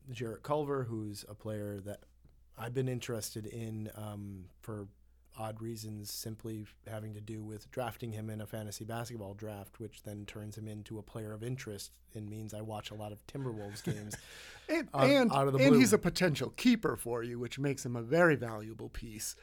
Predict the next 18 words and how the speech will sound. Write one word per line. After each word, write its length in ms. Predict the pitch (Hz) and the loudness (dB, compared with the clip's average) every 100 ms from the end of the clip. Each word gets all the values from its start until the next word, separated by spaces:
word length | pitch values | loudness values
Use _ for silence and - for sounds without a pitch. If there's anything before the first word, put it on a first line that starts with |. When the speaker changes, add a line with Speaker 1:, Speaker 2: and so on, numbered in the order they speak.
| - - - | -20 -20 -12
Speaker 1:
Sure. 320 | - - 147 143 | -6 2 2 6
Speaker 2:
Jarrett 380 | 131 160 139 | 10 10 10
Culver. 460 | - 147 139 123 113 - - - | 6 6 4 0 -6 -8 -14 0
And 220 | 156 151 | 4 6
so, 380 | - 151 139 131 - - | 8 8 8 4 -2 2
um, 480 | 143 139 131 123 - | 4 6 4 0 -4
you 300 | 147 139 180 | -4 4 6
will 200 | 175 151 | 8 6
think 400 | 143 - 240 - | 6 6 6 6
more 240 | 175 170 151 | 6 8 10
about 340 | 139 135 - | 8 4 4
those 260 | 320 277 - | 4 4 4
pieces 580 | - 170 143 151 135 | 6 6 6 2 2
than 160 | 135 143 | 2 4
you 100 | 143 | 4
might 380 | 143 147 131 135 - - - | 4 4 4 0 -20 -12 0
other 300 | 143 131 - | 2 2 2
pieces. 640 | - - - - - | 2 2 -4 -10 -12